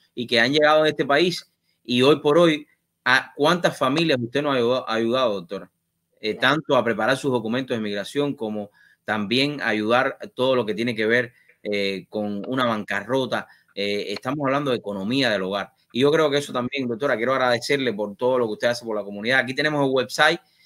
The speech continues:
Speaker 1: tres cero cinco, cuatro diecisiete, cuarenta y uno once. Tres cero cinco, cuatro diecisiete, cuarenta y uno once. La primera consulta es completamente gratis y pueden hacer una consulta digital también, doctora.
Speaker 2: Sí, estamos haciendo muchísimas consultas por video,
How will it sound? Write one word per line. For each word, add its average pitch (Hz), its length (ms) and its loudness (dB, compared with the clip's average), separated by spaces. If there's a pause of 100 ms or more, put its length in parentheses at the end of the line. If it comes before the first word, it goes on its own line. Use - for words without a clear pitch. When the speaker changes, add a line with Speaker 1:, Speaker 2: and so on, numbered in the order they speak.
(120)
Speaker 1:
tres 151 240 2
cero 143 160 2
cinco, 170 640 0
cuatro 151 300 4
diecisiete, 143 520 0
cuarenta 120 400 2
y 127 40 -2
uno 143 200 -2
once. 131 440 -2 (140)
Tres 131 220 -2
cero 135 160 -2
cinco, 180 340 -4 (100)
cuatro 160 360 2
diecisiete, 147 680 0 (280)
cuarenta 135 460 4
y 139 40 -2
uno 170 240 0
once. 180 240 0
La 127 140 4
primera 147 340 2
consulta 143 380 -4
es - 60 -6
completamente 151 720 -2
gratis 185 380 2
y 135 140 -2
pueden 139 280 2
hacer 160 120 2
una 165 100 0
consulta 156 360 0
digital 147 320 2
también, 170 260 -2
doctora. 165 420 -2 (300)
Speaker 2:
Sí, 320 340 -4
estamos 277 400 -4
haciendo 311 280 -8
muchísimas 302 580 -10
consultas 285 440 -10
por 254 200 -6
video, 240 400 -6